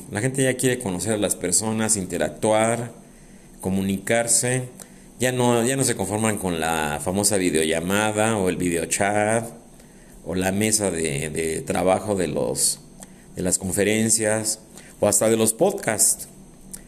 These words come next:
Yo sé que estoy iniciando esta serie de, de gra-, eh, de charlas, esta serie de, de pláticas en una etapa en que ya es el ocaso de este, de este sistema,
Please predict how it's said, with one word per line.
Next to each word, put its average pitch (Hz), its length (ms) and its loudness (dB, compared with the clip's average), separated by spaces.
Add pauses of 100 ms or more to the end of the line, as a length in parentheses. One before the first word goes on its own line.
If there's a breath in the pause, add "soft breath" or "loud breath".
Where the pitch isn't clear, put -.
(200 loud breath)
Yo 123 160 4
sé 127 180 2
que 110 180 4
estoy 110 400 4
iniciando 104 600 2
esta 98 300 0
serie 95 300 2
de, 71 320 -2 (540 loud breath)
de 90 200 0
gra-, 92 180 4
eh, 85 300 2
de 92 120 -2
charlas, 107 540 2
esta - 180 0
serie 95 280 0
de, 71 420 -4 (560 loud breath)
de 82 840 -6
pláticas - 840 2 (920)
en 113 160 2
una 123 160 4
etapa 117 440 2
en 98 120 -4
que 92 160 0
ya 92 260 2
es 92 160 0
el 90 140 0
ocaso 85 480 -2
de 80 140 -2
este, 76 520 -2
de 78 160 -6
este 87 180 -2
sistema, - 560 0